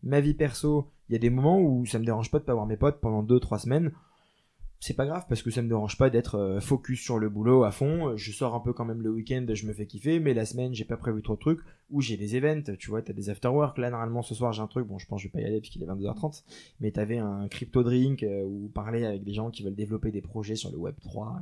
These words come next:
et cetera, et cetera. Euh, bah, tu vois, si je trouve que le projet, le for-, le format est intéressant, l'event est intéressant, je vais y aller, je vais pas me fermer à ça.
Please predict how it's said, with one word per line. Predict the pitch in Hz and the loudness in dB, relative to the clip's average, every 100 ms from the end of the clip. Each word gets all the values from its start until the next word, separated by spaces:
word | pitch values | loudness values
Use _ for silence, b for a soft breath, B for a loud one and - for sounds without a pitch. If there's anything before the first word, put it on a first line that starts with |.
| 151 | -12
et | |
cetera, | - - - | -16 -18 -14
et | - | -12
cetera. | - 104 - B B B B - | -8 -8 -10 B B B B -10
Euh, | 98 101 98 95 92 - | -2 0 0 -2 -6 -4
bah, | 104 101 92 - - - _ | -2 -2 -4 -12 -14 -14 _
tu | - 104 | -8 -2
vois, | 117 113 98 | 0 0 -4
si | - 139 | -6 -6
je | |
trouve | - 147 - | -6 -6 -4
que | |
le | 117 | -6
projet, | - 120 110 113 | -4 -2 0 -2
le | 107 | -2
for-, | - 98 95 | -8 -8 -8
le | 98 101 101 | -10 -10 -8
format | 120 117 120 | -6 -2 -2
est | 123 | -2
intéressant, | 113 113 113 127 123 | -4 -4 -4 -2 0
l'event | 110 110 | 0 -2
est | 110 104 | -4 -8
intéressant, | 101 98 104 143 | -10 -10 -6 -6
je | 131 107 | -6 -6
vais | |
y | 104 | -6
aller, | 104 127 131 | -4 -2 -2
je | 113 | -4
vais | |
pas | - | -8
me | 110 | -8
fermer | 113 117 | -6 -4
à | |
ça. | 120 - | -4 -6